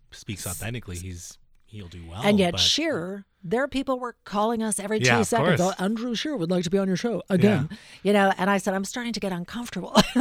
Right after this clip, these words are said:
Speaker 2: <laughs> because does he think I'm like some easy mark? Like, uh, here's a big platform and you just say whatever you want. It did, it felt uncomfortable. And yet I thought, "Well, look at the guy is scrabbling to try to get some traction. He wants to be the next prime minister."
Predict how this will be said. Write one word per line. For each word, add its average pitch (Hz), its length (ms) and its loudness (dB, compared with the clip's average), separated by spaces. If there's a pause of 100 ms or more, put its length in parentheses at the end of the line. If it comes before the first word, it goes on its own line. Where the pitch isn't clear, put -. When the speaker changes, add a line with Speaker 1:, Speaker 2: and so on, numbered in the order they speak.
(100)
Speaker 2:
<laughs> 359 320 -4
because 226 300 4
does 226 220 2
he 247 100 6
think 294 220 4
I'm 247 100 4
like 202 180 6
some 208 280 0
easy 214 360 0
mark? 185 400 4
Like, 214 220 6
uh, 180 220 2
here's 294 240 6
a 277 80 6
big 269 180 2
platform 240 540 6
and 208 80 6
you 233 120 6
just 202 180 2
say 220 140 2
whatever 208 220 0
you 190 100 0
want. 208 220 -2 (320)
It 214 180 2
did, 233 240 6
it 220 160 -2
felt 196 380 2
uncomfortable. 190 600 0
And 165 100 2
yet 170 160 4
I 165 100 0
thought, 175 300 0
"Well, 220 340 0
look 196 200 -2
at 233 120 -6 (540)
the 175 140 0
guy 185 640 4 (100)
is 175 320 -4 (280)
scrabbling 175 800 2
to 180 120 -4
try 185 200 0
to 185 60 0
get 175 160 -6
some 156 140 -8
traction. 160 640 -4 (320)
He 165 120 -2
wants 165 340 2
to 180 80 -2
be 180 100 4
the 165 100 0
next 165 200 -6
prime 165 180 0
minister." 156 520 -2